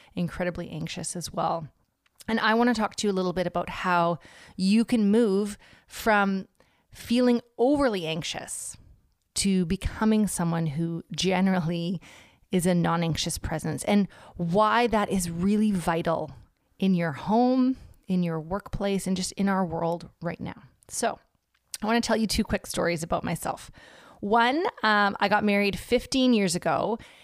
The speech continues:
and I moved from a relatively, like,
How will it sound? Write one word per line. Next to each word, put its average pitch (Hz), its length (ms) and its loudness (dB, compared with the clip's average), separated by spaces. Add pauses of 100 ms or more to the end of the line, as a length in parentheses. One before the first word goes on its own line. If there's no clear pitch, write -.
(120)
and 214 140 0
I 226 220 2
moved 220 380 2
from 240 420 2
a 320 120 2
relatively, 392 720 2
like, 226 360 0